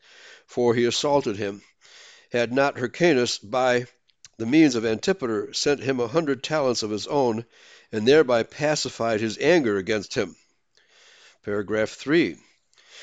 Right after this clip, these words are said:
But after Cassius was gone out of Judea, Malichus laid snares for Antipater,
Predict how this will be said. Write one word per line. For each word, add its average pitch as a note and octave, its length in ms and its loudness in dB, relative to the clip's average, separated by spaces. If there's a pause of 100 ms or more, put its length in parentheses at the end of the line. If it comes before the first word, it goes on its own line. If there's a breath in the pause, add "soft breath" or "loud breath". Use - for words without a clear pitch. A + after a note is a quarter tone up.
(380 loud breath)
But B2+ 180 2
after D#3+ 320 2
Cassius E3 680 -2
was A2+ 140 -6
gone D3+ 280 2
out D3 160 0
of B2+ 100 0
Judea, G#2 720 0
Malichus C3+ 600 -2
laid C3+ 240 0
snares D3 460 4
for B2 120 -6
Antipater, A#2 720 -2